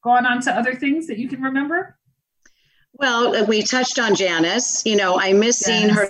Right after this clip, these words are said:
Speaker 2: physically. We're, of course, still good friends and in touch with each other. Uh, she was one of the originals. And then another one,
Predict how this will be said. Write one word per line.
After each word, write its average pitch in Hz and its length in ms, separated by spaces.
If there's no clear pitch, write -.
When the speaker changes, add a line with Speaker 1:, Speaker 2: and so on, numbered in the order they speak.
Speaker 2:
physically. 196 720
We're, 185 160
of 175 100
course, 208 300
still 190 340
good 196 200
friends 185 340
and 175 100
in 170 140
touch 208 280
with 185 160
each 165 220
other. 165 380
Uh, 185 180
she 220 220
was 202 200
one 196 160
of 175 80
the 180 100
originals. 175 800
And 214 260
then 214 180
another 269 460
one, 180 460